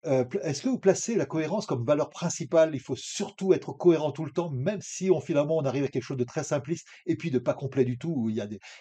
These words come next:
il manque des choses. Ou alors, eh bien, est-ce que, justement, eh bien, on pourrait peut-être remettre en question une partie de l'incohérence, bien évidemment pas tout, pour arriver à ce que votre groupe développe sa complexité, parce que c'est peut-être ça la richesse. Tout ce que l'on a vu dans ces différents,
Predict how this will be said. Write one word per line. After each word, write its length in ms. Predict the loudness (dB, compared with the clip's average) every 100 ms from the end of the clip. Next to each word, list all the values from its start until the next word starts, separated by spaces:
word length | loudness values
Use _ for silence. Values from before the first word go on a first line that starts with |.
| -6
il 80 |
manque 180 | -2 0
des 100 | -2
choses. 300 | 2 0 0 -6 -8 -8
Ou 100 | 0
alors, 240 | 2 2 2
eh 60 |
bien, 160 | 0 0
est-ce 160 | -2 2
que, 280 | 2 4
justement, 540 | 2 -2 -2 0 0 -4
eh 60 | -4
bien, 140 | -4
on 80 | -6
pourrait 380 | -8 -8 -8 -4
peut-être 380 | -2 -2 -6
remettre 360 | 0 2 2 -4
en 40 |
question 380 | -6 -6 -4 -4 -6 -20 _
une 200 | -6 -4
partie 320 | 0 -2 -2 -4
de 60 |
l'incohérence, 560 | -2 -2 -2 -4 -6 -8
bien 220 | -4 0
évidemment 420 | 0 -2 -2 -4
pas 160 | -4 -6
tout, 180 | -6 -8 -10 -18 -8
pour 220 | -2 0
arriver 260 | 2 2
à 60 | 0
ce 80 | -2
que 80 | -2
votre 280 | -2 -2
groupe 300 | -6 -4 -8 0
développe 400 | 2 2 0 -8 _
sa 220 | -16 -8 -6
complexité, 600 | -6 -4 -6 -6 -6 -6
parce 180 | -8
que 80 | -10
c'est 220 | -10 -8
peut-être 400 | -6 -6 -6 -10 -20 -20 _
ça 200 | 0 2
la 120 | 2
richesse. 460 | 0 -4 -4 -6 -8 -20 _
Tout 100 | -4
ce 60 | 2
que 100 | 8
l'on 160 | 8
a 140 | 8 0
vu 180 | -2 -2
dans 140 | -2
ces 180 | -2 -4
différents, 480 | -4 -6 -6 -4